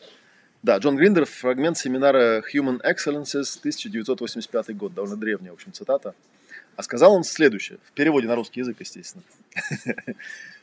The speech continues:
"При изучении иностранного языка вам нужна отдельная реальность, вам нужно состояние, которое настолько абстрагировано от английского или любого другого языка, который вы знаете,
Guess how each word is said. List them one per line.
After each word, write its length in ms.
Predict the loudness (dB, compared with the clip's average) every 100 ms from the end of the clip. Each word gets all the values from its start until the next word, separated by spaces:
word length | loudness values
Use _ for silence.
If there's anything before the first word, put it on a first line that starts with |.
| _ _ _ 0
"При 160 | 4
изучении 420 | 4 4 4 4 2
иностранного 580 | 0 4 4 4 2
языка 400 | 0 0 2 4
вам 180 | 4 2
нужна 280 | 0 -2 -2
отдельная 580 | -2 -4 0 0 0 2
реальность, 460 | 4 2 -2 -10 -6
вам 100 | -6
нужно 200 | -6 -8
состояние, 680 | -8 -4 0 2 2 0 -4
которое 300 | -6 -6 -4
настолько 580 | -6 -4 -4 -2 0
абстрагировано 920 | -2 -4 -4 -4 -2 -2 -2 -4 -10 -14
от 160 | -12 -8
английского 560 | -6 -4 -4 -6 -6 -4
или 100 | -4
любого 280 | -4 -4
другого 340 | -4 -4 -4 -4
языка, 300 | -6 -6 -6
который 280 | -6 -8 -8
вы 60 |
знаете, 480 | -4 -2 -2 -6